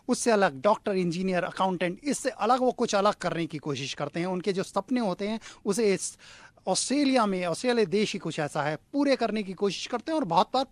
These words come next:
पूरे भी हो जाते हैं। हमारे साथ आज मौजूद हैं भरत उनियाल साहब। वो भी पेशे से आईटी कंसल्टेंट हैं, मगर हैं एक गायक, यानी कि सिंगर हैं। उनके अंदर एक संगीतकार छुपा हुआ है, गीतकार छुपा हुआ है,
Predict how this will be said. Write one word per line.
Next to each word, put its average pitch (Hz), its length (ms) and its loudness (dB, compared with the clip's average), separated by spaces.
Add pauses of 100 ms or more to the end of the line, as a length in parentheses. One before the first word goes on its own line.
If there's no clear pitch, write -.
पूरे 220 240 2
भी 180 100 0
हो 147 120 -2
जाते 123 240 -14
हैं। - 80 -20 (440)
हमारे 285 240 6
साथ 269 260 2
आज 190 240 4
मौजूद 175 380 2
हैं 196 300 -2
भरत 175 260 0
उनियाल 175 400 4
साहब। 131 340 -4 (540)
वो 220 200 4
भी 285 260 6 (360)
पेशे 185 340 4
से 233 300 6
आईटी 190 400 0
कंसल्टेंट 185 680 2
हैं, 123 200 -10 (380)
मगर 247 360 4 (320)
हैं 269 240 6
एक 254 440 2 (540)
गायक, 190 460 4 (140)
यानी 175 300 0
कि 233 180 0
सिंगर 220 480 4
हैं। 175 300 0
उनके 220 280 -4
अंदर 220 300 4
एक 226 180 2
संगीतकार 202 840 2
छुपा 185 280 -2
हुआ 185 280 4
है, 185 160 2
गीतकार 185 520 -2
छुपा 175 240 -4
हुआ 180 320 2
है, 190 140 2